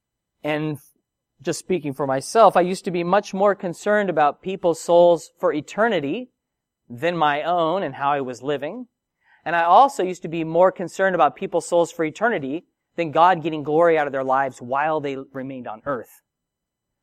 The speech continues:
Like, God deserves that. He deserves glory from their life now, not just to have them forever. And if we would put effort into following Jesus to the same degree that we have concerns about others or for our own,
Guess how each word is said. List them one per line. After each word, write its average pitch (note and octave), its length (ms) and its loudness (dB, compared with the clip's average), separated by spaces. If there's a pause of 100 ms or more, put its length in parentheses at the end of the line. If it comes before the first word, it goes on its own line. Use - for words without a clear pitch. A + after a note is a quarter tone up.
(200)
Like, A#2+ 140 -16
God G3 300 2
deserves C#3+ 420 -2
that. C#3 200 -4
He E3 100 -8
deserves D#3 340 -6
glory D3 240 -4
from B2+ 140 -10
their B2 100 -6
life A#2+ 260 -6
now, B2+ 480 -8
not F3 240 -6
just - 200 -12
to D3 60 -12
have C#3 240 -8
them A2+ 120 -14
forever. B2 480 -6 (3250)
And D3+ 100 -4
if D#3 120 -4
we G#3+ 140 0
would A#3 220 6
put G3 280 2 (160)
effort F3+ 560 0
into E3 180 -10
following E3+ 480 2
Jesus D3+ 500 -6
to C#3+ 100 -14
the C#3 100 -8
same F3 240 -6
degree D#3 320 -2
that C#3+ 140 -4
we C#3+ 180 -6
have C3+ 220 -10
concerns E3 680 -6
about A#2+ 280 -8
others C#3 440 -4
or B2 80 -6
for B2+ 240 -4
our B2 160 -2
own, D#3 280 -8